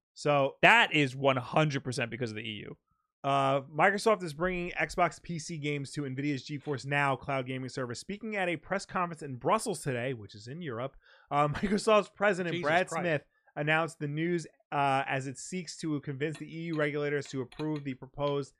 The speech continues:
Speaker 1: Activision Blizzard acquisition.
Speaker 2: I just spilled water all myself 'cause of that.
Speaker 1: Quote, uh, "Microsoft will bring, will be bringing its Xbox games that play on P C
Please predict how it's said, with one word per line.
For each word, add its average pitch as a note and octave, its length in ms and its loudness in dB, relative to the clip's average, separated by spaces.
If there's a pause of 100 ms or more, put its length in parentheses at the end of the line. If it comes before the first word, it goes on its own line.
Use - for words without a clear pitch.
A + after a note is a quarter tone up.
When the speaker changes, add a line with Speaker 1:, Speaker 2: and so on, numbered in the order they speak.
(280)
Speaker 1:
Activision C3+ 600 0
Blizzard A#2+ 280 -6
acquisition. A2+ 540 -12
Speaker 2:
I C#3 40 -12
just E3 160 -14
spilled B2+ 280 -6
water B2+ 260 -4
all A2 120 -8
myself C#3 340 -10
'cause C3+ 120 -10
of - 80 -10
that. - 40 -10
Speaker 1:
Quote, F3 320 6 (240)
uh, D#3 220 4
"Microsoft G#3+ 560 0
will F#3 100 2
bring, F3 400 0
will D#3+ 140 -4
be E3 100 -6
bringing F#3 320 -4
its D#3 320 -6
Xbox G3 480 -4
games D#3+ 500 -6 (140)
that C#3+ 300 -4
play E3+ 260 -2
on D3 200 -6
P G#3 220 -4
C F#3 360 -8